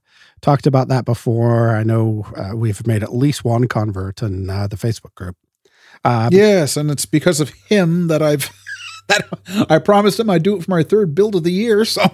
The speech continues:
Speaker 2: <laughs> there it is.
Speaker 1: Great. Well, uh, and you're doing that in a gray, I believe. Is that correct?
Speaker 2: Yes, uh, Grigio Magnifico.
Speaker 1: Ah.
Speaker 2: Magnificent
Speaker 1: See, I'm,
Speaker 2: gray.
Speaker 1: I'm not gonna argue too much 'cause it's a Lamborghini, but I still think it should
Speaker 2: Yes.
Speaker 1: be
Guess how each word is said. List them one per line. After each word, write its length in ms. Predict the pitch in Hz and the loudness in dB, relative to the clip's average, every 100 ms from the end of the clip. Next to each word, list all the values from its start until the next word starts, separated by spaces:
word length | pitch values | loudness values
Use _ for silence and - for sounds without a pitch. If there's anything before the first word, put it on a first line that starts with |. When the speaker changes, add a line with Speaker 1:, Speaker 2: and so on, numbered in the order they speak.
| _ 233 | _ -8
Speaker 2:
<laughs> 800 | - 208 214 202 220 - 202 - | -4 -4 -4 -6 -6 -10 -12 -4
there 140 | 160 | -2
it 60 | 226 | 0
is. 320 | 202 165 - 202 - 175 - - - - | 0 0 -4 -8 -14 -14 -16 -18 -16 -2
Speaker 1:
Great. 380 | 123 147 - - - | 0 2 -2 -10 0
Well, 140 | 147 | 2
uh, 160 | 147 139 | 2 0
and 460 | 156 147 143 135 139 | 2 4 2 0 0
you're 100 | 160 | 2
doing 260 | 175 156 | 2 2
that 220 | 147 135 | 2 0
in 120 | 139 123 | 0 0
a 200 | 117 110 | 0 -2
gray, 400 | 117 110 147 98 | -2 0 0 -2
I 60 | |
believe. 360 | 92 90 92 - | -6 -10 -12 -12
Is 120 | 98 | -10
that 120 | 101 | -8
correct? 280 | - 190 - | -6 -6 -4
Speaker 2:
Yes, 540 | 175 180 139 113 - - | 2 2 2 -4 -10 -10
uh, 160 | 117 120 | -12 -14
Grigio 580 | 127 165 208 226 214 196 | -8 -8 -6 -4 -2 -2
Magnifico. 640 | 170 170 185 139 107 87 _ _ _ _ _ _ _ - | -2 -4 -4 -6 -8 -10 _ _ _ _ _ _ _ -20
Speaker 1:
Ah. 280 | 101 - _ _ _ _ _ _ _ _ - | -20 -20 _ _ _ _ _ _ _ _ -12
Speaker 2:
Magnificent 400 | 120 160 160 185 | -6 -2 2 2
Speaker 1:
See, 40 | 156 | 2
I'm, 100 | 151 | 0
Speaker 2:
gray. 100 | 160 | 2
Speaker 1:
I'm 100 | 185 | 2
not 140 | 226 - | 2 2
gonna 160 | 208 | 0
argue 240 | 190 175 175 | 0 0 0
too 160 | 147 | 0
much 200 | 131 120 | 0 -2
'cause 160 | - 120 | -6 -6
it's 160 | 110 | -6
a 40 | 117 | -6
Lamborghini, 560 | 107 95 101 92 92 | -6 -6 -8 -6 -6
but 120 | 90 101 | -6 -8
I 60 | |
still 220 | 92 104 | -8 -8
think 200 | 92 92 | -8 -10
it 120 | 90 - | -12 -12
should 120 | 135 | -12
Speaker 2:
Yes. 80 | 107 | -10
Speaker 1:
be 160 | 85 | -10